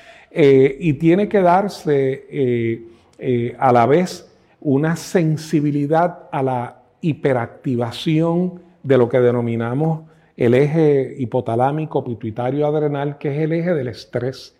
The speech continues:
Estos niños que han estado muy expuestos a la agresión a través de vídeo, son niños que, diríamos, en el lenguaje común prenden de medio maniguetazo. O sea, de cualquier cosa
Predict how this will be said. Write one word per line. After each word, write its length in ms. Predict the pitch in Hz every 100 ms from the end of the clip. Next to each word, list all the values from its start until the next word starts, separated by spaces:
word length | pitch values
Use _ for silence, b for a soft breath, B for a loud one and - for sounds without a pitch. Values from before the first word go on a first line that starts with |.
| b b b b
Estos 320 | 123 - 175
niños 760 | 170 175 170 170 170 170 - b b b _
que 100 | 147
han 100 | 135
estado 420 | 139 - 156 156
muy 240 | 143 147 156
expuestos 1000 | 156 - 147 151 147 - - 113 107 113
a 120 | 135 117
la 360 | 110 110 107
agresión 880 | - 120 113 113 - 143 131 135 143
a 100 | 120
través 320 | 113 117 127
de 100 | 131
vídeo, 500 | 135 147 147 117 107 - b b b b
son 320 | - 139 139
niños 480 | 160 180 175 156 147 -
que, 420 | 135 117 113 113 113
diríamos, 720 | 117 113 123 135 151 160 160 B B B B B
en 260 | - 127 127
el 160 | 123
lenguaje 420 | 123 120 131 156
común 360 | 165 160 170 170
prenden 500 | 170 160 170 160 139
de 80 | 123
medio 300 | 117 120 123
maniguetazo. 680 | 123 117 117 107 104 104 95
O 40 |
sea, 140 | 120
de 60 | 117
cualquier 380 | 123 113 147 139
cosa 480 | 175 165 - 123